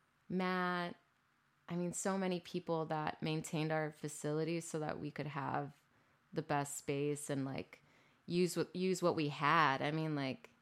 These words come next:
you know, it's, everyone kinda knows U I C may not have all the facilities, but it's like, wow, we really got far with what we had. And I think it was really great. It was really generous. And, um, and my cohort,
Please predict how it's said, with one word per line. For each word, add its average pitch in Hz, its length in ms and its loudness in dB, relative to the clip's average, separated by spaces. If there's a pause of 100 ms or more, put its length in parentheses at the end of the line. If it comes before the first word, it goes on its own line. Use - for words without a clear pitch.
you 254 100 0
know, 160 240 4
it's, - 280 -6 (580)
everyone 233 380 4
kinda 156 260 2
knows 151 320 0
U 147 80 -2
I 143 80 -2
C 147 200 -6
may 147 140 -2
not 143 220 -4
have 147 180 -6 (160)
all 160 400 6
the 165 140 2
facilities, 170 720 0
but 170 140 2
it's 165 180 -2
like, 139 360 -4
wow, 175 200 2
we 170 120 0
really 196 260 0
got 160 280 2
far 151 260 4
with 151 180 -2
what 156 140 0
we 143 100 0
had. 147 380 -2
And 147 140 -2
I 147 60 -2
think 151 260 -2 (180)
it - 100 -6
was 151 160 -4
really 139 200 -2
great. 139 240 0
It 143 40 0
was 143 160 -4
really 139 160 -2
generous. 139 600 0
And, 143 240 -2 (680)
um, 151 600 0 (960)
and 180 160 -2
my 170 200 -2
cohort, 175 840 -4